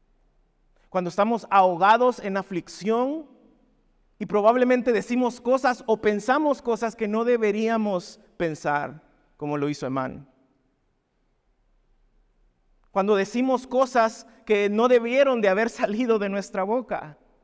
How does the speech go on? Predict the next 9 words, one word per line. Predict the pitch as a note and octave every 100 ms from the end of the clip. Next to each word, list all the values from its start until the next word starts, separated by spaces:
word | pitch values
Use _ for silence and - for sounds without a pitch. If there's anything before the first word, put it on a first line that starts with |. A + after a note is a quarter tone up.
| _ _ _ _ _ _
Pero | G3+ G#3
la | G3
realidad | F#3 F#3+ F#3+ G3 C4 A#3+
es | -
que | G3+
Dios | F3+ G3 A3+ F#3+
no | G3+ G3+ G3+ _
te | - E3+
ama | F#3 B3 F3 D#3 F3